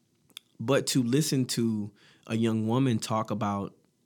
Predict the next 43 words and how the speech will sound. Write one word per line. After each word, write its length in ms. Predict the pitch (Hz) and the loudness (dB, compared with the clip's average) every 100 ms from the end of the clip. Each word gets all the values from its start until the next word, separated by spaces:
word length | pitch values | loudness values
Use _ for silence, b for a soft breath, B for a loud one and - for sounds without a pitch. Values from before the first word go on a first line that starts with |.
| - | -16
how 300 | - - 120 | -10 -2 0
it 100 | 110 | 2
made 200 | 107 101 | 0 -2
her 160 | 95 95 | -4 -6
feel, 540 | - 135 147 92 - _ b b b b b 113 | -2 0 0 -4 -10 _ b b b b b 0
um, 260 | 101 92 - | 0 0 0
I 60 | 123 | 0
had 240 | 139 127 | 0 -2
to 100 | - | -2
remember 460 | 110 104 123 165 117 | 0 2 2 2 0
that 360 | 107 104 95 - b b b b b _ - | 0 -2 -4 -10 b b b b b _ -2
it's 160 | 127 131 | -2 2
not 160 | 147 | 2
about 240 | 139 117 107 | 2 0 0
comparing 680 | 107 - 127 123 120 110 | -4 -2 0 2 2 0
the 80 | 101 | -2
struggle. 580 | - - 113 107 110 110 - | -4 -2 -2 -2 -6 -10 -6
It's 200 | 110 - | -4 -4
about 300 | 101 101 98 | -4 -2 -2
listening 400 | 110 - 110 104 | -2 -2 -4 -4
to 180 | - 101 | -6 -6
what's 280 | 98 110 - | -4 -6 -6
going 320 | 107 104 104 | -6 -4 -4
on, 420 | 110 101 98 107 - | -4 -4 -6 -10 -8
listening 400 | 110 120 113 107 | -6 -4 -4 -4
to 180 | - 104 | -4 -4
what 200 | 104 95 | -4 -4
she 160 | - | -4
was 180 | 101 98 | -6 -8
saying 440 | - 110 107 107 120 B B | -6 -6 -6 -8 -12 B B
and 80 | - | -10
how 120 | 104 101 | -6 -4
she 140 | 104 | -6
felt. 300 | 98 113 80 | -4 -2 -2
So 340 | - 101 98 - B B B | -4 -4 -4 -8 B B B
the, 280 | 107 110 - | -2 0 0
the 200 | 104 110 | -4 -4
young 340 | 107 107 120 143 | -2 -2 -2 0
woman 180 | 135 123 | 0 0
who 100 | 120 | 0
was 120 | 104 | -2
spoken 360 | - 107 - 95 | -2 -4 -4 -6
to, 320 | 98 95 95 | -6 -6 -8